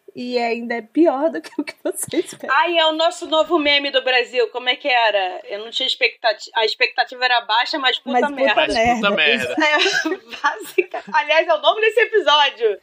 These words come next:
Speaker 1: É.
Speaker 3: <laughs>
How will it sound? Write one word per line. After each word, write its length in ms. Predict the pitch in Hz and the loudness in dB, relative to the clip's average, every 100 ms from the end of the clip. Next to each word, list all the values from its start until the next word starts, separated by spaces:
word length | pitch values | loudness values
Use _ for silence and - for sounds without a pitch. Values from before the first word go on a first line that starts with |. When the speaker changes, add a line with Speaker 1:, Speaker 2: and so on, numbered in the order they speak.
| _ _ _ _ | _ _ _ _
Speaker 1:
É. 260 | 190 180 190 _ 370 - | -8 -8 -8 _ -18 -12
Speaker 3:
<laughs> 1200 | 190 359 330 339 262 - 220 - 349 359 - | -4 -4 0 0 0 -4 -6 -14 -16 -16 -18